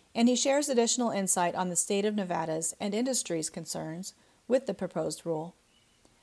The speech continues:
Finally, Goycochea explains some of the benefits that public lands ranching provides to the environment.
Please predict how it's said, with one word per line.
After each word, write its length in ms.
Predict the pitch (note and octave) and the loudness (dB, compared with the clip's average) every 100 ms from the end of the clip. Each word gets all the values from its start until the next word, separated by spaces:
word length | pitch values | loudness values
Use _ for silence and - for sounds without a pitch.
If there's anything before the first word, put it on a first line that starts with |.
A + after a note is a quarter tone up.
| _ - | _ -20
Finally, 580 | - - C4 A#3+ F3 F3+ - - - _ - | -6 0 2 2 0 -2 -8 -20 -20 _ 8
Goycochea 640 | B3 B3+ D#4 C4 A#3+ A#3 | 8 8 4 4 6 6
explains 680 | B3 - F#3+ F3 E3+ - - | 2 2 0 0 0 2 4
some 160 | G#3+ | 4
of 140 | G#3+ A3+ | 2 2
the 60 | |
benefits 500 | A3 G3 F3+ F3+ E3+ | 0 0 0 0 0
that 140 | - - | -4 -2
public 340 | F#3 G3 G#3+ | -2 0 -2
lands 340 | G3+ F3+ E3+ F3 | -2 -2 -2 -2
ranching 440 | F#3+ B3 - F3+ | -2 0 0 0
provides 500 | F3 E3 D#3+ D#3+ D#3 | -4 -2 -2 -2 -2
to 80 | F3+ | -2
the 120 | E3 | -2
environment. 720 | E3 E3 G3 D#3 D3+ - - | -4 -4 -4 -4 -8 -10 -16